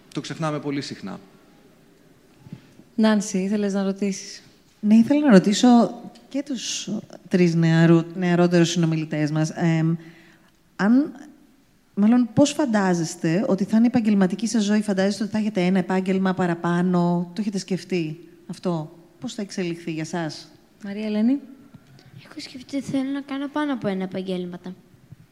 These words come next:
Speaker 2: Δηλαδή;
Speaker 4: Γιατί βαριέμαι εύκολα.
Speaker 2: Μας είπες πριν για τον αστροναύτη.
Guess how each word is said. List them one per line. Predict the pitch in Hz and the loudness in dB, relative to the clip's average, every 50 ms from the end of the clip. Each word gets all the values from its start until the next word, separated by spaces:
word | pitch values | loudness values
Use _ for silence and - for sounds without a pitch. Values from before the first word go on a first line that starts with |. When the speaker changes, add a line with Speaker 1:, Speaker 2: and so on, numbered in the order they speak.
| _ _ _ - | _ _ _ -6
Speaker 2:
Δηλαδή; | - 190 185 185 180 196 247 294 - - - - - - - - _ _ _ _ _ _ | -4 -2 -2 0 0 0 0 -2 -2 -8 -18 -20 -20 -20 -20 -20 _ _ _ _ _ _
Speaker 4:
Γιατί | - 277 - - - 269 262 247 247 240 240 240 233 | -14 -14 -12 -8 -6 -4 -4 -4 -4 -4 -4 -6 -6
βαριέμαι | 233 254 262 262 277 269 262 247 | -6 -8 -6 -4 -4 -4 -2 -4
εύκολα. | 226 214 - - - - - - - _ _ _ _ _ 214 214 208 202 185 170 _ _ _ _ _ - - _ _ - - _ _ - - - _ - - - - - - - - - - - 196 | -4 -6 -8 -14 -20 -20 -20 -20 -20 _ _ _ _ _ -20 -20 -20 -20 -20 -20 _ _ _ _ _ -20 -20 _ _ -20 -20 _ _ -20 -20 -20 _ -20 -20 -20 -20 -20 -20 -20 -20 -20 -20 -10 -6
Speaker 2:
Μας | 202 196 196 - | -4 -4 -2 -4
είπες | 254 233 - - | -4 -6 -6 -6
πριν | - 240 233 247 | -4 0 0 2
για | 240 247 | 2 2
τον | 233 233 226 | 2 2 2
αστροναύτη. | 226 226 - 208 214 214 214 196 165 - - - | 2 0 0 0 0 0 0 0 -2 -6 -14 -20